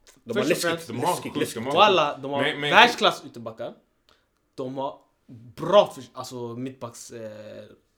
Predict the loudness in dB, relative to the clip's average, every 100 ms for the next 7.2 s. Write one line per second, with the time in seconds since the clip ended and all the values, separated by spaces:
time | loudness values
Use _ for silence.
0 | _ -16 -12 -8 -6 -4 -4 -6 -8 -4
1 | -4 -4 -8 -12 -10 -10 -10 -16 -20 _
2 | -14 -12 -14 -16 -10 -10 -8 -8 -8 -10
3 | -14 -14 -14 -16 -18 -16 -14 -12 -14 -16
4 | -16 -14 -16 -18 -18 -12 -10 -10 -10 -14
5 | -14 -14 -10 -10 -10 -14 -16 -12 -8 -8
6 | -8 -10 -12 -12 -12 -10 -4 -2 -2 -8
7 | -18